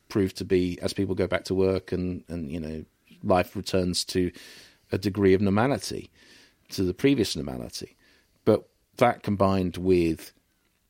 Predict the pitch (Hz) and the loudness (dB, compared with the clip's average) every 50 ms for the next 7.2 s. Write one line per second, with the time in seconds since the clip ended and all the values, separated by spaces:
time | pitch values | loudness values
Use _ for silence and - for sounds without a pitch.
0 | _ _ _ - - - - 101 98 95 - - 80 87 87 82 - - - - | _ _ _ -20 -18 -6 -2 0 0 0 0 -2 -4 -4 -4 -6 -6 -6 -2 2
1 | 123 104 - - - - - - - - 76 - - - 98 87 85 85 85 80 | 4 4 4 2 -2 -10 -10 -10 -12 -14 -14 -12 -8 -6 -6 -4 -4 -4 -4 -4
2 | 78 71 - 80 - - - - - - 85 80 - - - 67 - - - - | -6 -8 -8 -10 -12 -10 -10 -8 -6 -4 -6 -6 -6 -8 -10 -10 -10 -12 -14 -12
3 | 78 80 80 80 - - - 76 76 76 71 69 - _ _ - - 90 - - | -10 -10 -10 -10 -10 -8 -6 -6 -6 -6 -6 -10 -12 _ _ -14 -12 -10 -8 -6
4 | 90 85 87 80 78 78 - - 76 73 76 - - 73 - 87 85 82 82 80 | -6 -4 -4 -4 -6 -6 -8 -6 -6 -6 -6 -6 -6 -6 -6 -6 -6 -4 -2 0
5 | 87 90 - - 69 69 67 - - - - - 80 76 71 - - - - 80 | 0 -2 -2 -4 -6 -8 -8 -8 -10 -10 -8 -8 -8 -8 -8 -8 -10 -6 -4 -2
6 | 76 78 73 - 80 73 - - 85 82 76 73 - 76 71 69 71 - - 120 | -2 -2 -4 -6 -8 -8 -6 -4 -4 -4 -6 -6 -8 -8 -8 -8 -6 -4 -2 -2
7 | 101 82 80 | 0 -2 -2